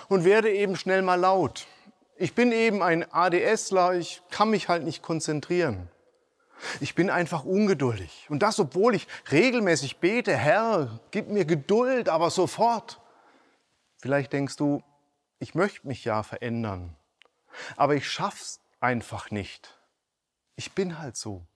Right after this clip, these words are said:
Punkt." Wie auch immer. Die gute Nachricht ist, Gott möchte aus dem Punkt gerne ein Komma machen.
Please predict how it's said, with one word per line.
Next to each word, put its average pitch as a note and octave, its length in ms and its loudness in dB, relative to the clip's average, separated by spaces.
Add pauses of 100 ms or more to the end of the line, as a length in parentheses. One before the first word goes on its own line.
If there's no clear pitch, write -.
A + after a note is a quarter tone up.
(540)
Punkt." E3 500 -6 (1300)
Wie B2+ 160 -2
auch C#3+ 180 -2
immer. C3 320 -4 (1000)
Die C3 100 -4
gute G3+ 320 0
Nachricht E3+ 760 0
ist, G3+ 520 -2
Gott F3 460 -2
möchte F3+ 480 0
aus D3+ 320 -2
dem B2 240 0
Punkt A3 680 -2 (160)
gerne E3 400 0
ein D3+ 380 -6
Komma F#3 360 0
machen. G2 400 -6